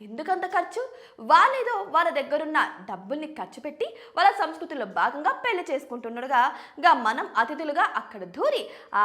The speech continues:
రంగులు జిగేళ్లు చూసి చంకలు గుద్దుకొని మన పెళ్లిల్లో బలవంతంగా అవి పాటించేసి ఈవెంట్ మేనేజర్లకు అవే అలవాటు చేసి చివరికి తాళిని కూడా మంగళసూత్ అని పిలిచే స్థితికి చేరాక ఇప్పుడొచ్చి మార్వాడీలు మన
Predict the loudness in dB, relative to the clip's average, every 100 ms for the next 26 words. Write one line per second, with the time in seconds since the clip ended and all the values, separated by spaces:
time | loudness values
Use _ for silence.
0 | 2 0 -4 -4 -4 -4 -10 -10 0 0
1 | 0 -4 -6 -6 -6 -8 -16 4 6 6
2 | 2 2 0 -8 -4 -4 -4 -8 -6 -4
3 | -4 -4 -2 -2 -2 -2 0 0 -4 -4
4 | -2 -2 0 0 -2 -8 -8 -6 -6 -8
5 | -14 -2 0 0 -2 2 2 2 -2 -4
6 | -2 -4 -2 -2 4 6 6 4 2 -4
7 | -6 -6 -6 -10 -18 -4 4 4 4 -6
8 | -10 -16 _ -12 -8 -6 -6 -8 -6 0
9 | 0 0 -16 -12 2 2 2 -2 -4 -8
10 | -10 -12 -8 -6 -6 -8 -12 -12 -14 -18
11 | -16 -14 -14 -10 -4 -2 0 2 0 -2
12 | -18 -20 _ -20 -2 -2 0 -2 -4 -8
13 | 4 10 10 8 -2 -2 -2